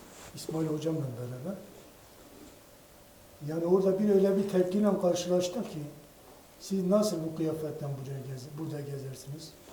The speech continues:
Burada sadece Gavsımız böyle gezebilir." Yani bir, üç, beş, yedi baktım etrafımız adam doldu.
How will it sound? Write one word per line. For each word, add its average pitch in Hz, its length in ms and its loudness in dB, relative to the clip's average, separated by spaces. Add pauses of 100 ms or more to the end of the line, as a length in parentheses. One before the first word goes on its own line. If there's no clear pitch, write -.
(400)
Burada 202 260 6
sadece 208 420 8
Gavsımız 180 680 4
böyle 143 180 -2
gezebilir." 135 600 -6 (1300)
Yani 185 440 4 (400)
bir, 190 540 0
üç, - 260 -2
beş, 208 280 12
yedi 175 300 0
baktım 208 380 2
etrafımız 190 540 2
adam 175 240 6
doldu. 127 400 -2